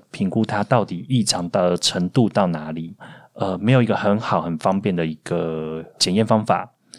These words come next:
所以就是我跟沈医师，我们有发明了一个这样子的一个检测试剂。对，那我们也是希望说，以前大家会注重听觉，也注重视力，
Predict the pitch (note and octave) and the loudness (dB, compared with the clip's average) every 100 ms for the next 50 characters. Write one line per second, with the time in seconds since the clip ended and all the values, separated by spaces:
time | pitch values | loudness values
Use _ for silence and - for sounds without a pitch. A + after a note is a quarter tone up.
0 | _ - A#2 B2 G#2+ A#2+ A#2 A2+ F2+ F2 | _ 2 4 6 4 2 2 2 4 2
1 | E2 G#2+ A2 A#2 F2 F#2 G2+ A2 G#2 F#2 | 2 2 4 2 2 0 2 2 0 0
2 | F2 E2+ E2 G#2+ G#2+ F2+ E2 - D2+ A2+ | -2 -2 -2 -2 -2 -2 -4 -4 -2 0
3 | G2 F2+ E2 E2 E2+ E2 - - G2 - | 0 -2 -4 -4 -2 -4 -6 -6 -2 0
4 | G#2+ - A2 G2+ - - G2+ F#2+ A#2 F#2+ | 0 0 0 -2 -6 -4 0 2 2 2
5 | F2 F2 A2 - A2 A2 - G2 F#2+ G2 | -2 -2 0 2 2 2 2 2 4 2
6 | G#2 - - - - G#2 G2+ - A2 G2+ | -2 -10 -20 -8 0 2 4 2 2 2
7 | C3 D3 D3+ C#3+ D3 - C#3+ A#2+ C3+ A#2 | 4 6 6 6 6 6 2 4 6 6
8 | G#2 - - - - C#3+ D3 - G2 F2+ | 2 -2 -20 -4 4 8 8 6 2 2
9 | F2+ F#2 - _ - B2+ B2 A#2 - B2+ | 0 -2 -4 _ 0 4 4 4 4 4
10 | A2 G2+ G#2+ F2 | 4 4 2 2